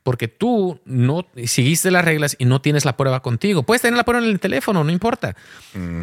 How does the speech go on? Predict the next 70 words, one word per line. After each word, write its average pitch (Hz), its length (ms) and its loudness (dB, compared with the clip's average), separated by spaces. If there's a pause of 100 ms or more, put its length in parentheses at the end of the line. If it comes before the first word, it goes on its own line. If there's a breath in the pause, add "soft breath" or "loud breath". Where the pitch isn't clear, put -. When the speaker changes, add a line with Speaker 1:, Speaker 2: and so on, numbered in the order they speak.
Speaker 1:
Ahora, 160 80 4
Speaker 2:
¿sí 202 40 4
Speaker 1:
lo 196 60 4
Speaker 2:
va, 139 100 4
Speaker 1:
que 165 60 4
Speaker 2:
sí 160 60 4
Speaker 1:
les 170 60 6
Speaker 2:
se 165 40 4
vale? 139 140 4
Speaker 1:
recomiendo, 175 340 2
sí 220 100 -2
se 208 80 2
vale, 175 200 0
eh, 113 120 -10
Speaker 2:
Entonces, 123 300 0
Speaker 1:
presentar 131 340 4
Speaker 2:
se 131 60 4
me, - 60 2
se 131 100 2
me 120 80 4
olvida 131 180 4
Speaker 1:
digitalmente. 139 140 2
Speaker 2:
la - 40 -8
cartera, 135 500 -2
pero 98 180 -4
traigo 123 280 -2
foto 117 300 -2
de 98 80 -2
mi 85 460 -6
licencia 107 440 -6
y 101 60 0
de 87 80 -2
mi 82 80 2
Speaker 1:
Ujú. 165 80 4
Speaker 2:
seguro, 101 220 -6
también 92 240 -6
se - 100 -10
vale. 87 220 -6 (180 loud breath)
Speaker 1:
Sí, 123 220 0
sí 160 120 0
se 170 80 4
vale. 143 220 0
Nada 151 220 2
más 175 180 0
que, 170 320 -2 (560 soft breath)
ah, 104 640 0 (160)
tienes 165 320 -2
que 151 640 0 (120)
recordar 120 440 0
que 127 80 0
no 120 100 2
siempre 151 340 0
tu 170 120 -4
teléfono 139 520 2
va 139 100 2
a 123 40 -6
tener 117 240 0
señal. 113 340 2
A 107 60 2
veces 110 220 0
lo 123 100 0
que 95 220 -2
me 107 140 0
ha 110 40 0
tocado 131 320 0
a 135 60 0
mí 120 180 0
es 113 80 -2
de 120 140 -4
que 95 240 -10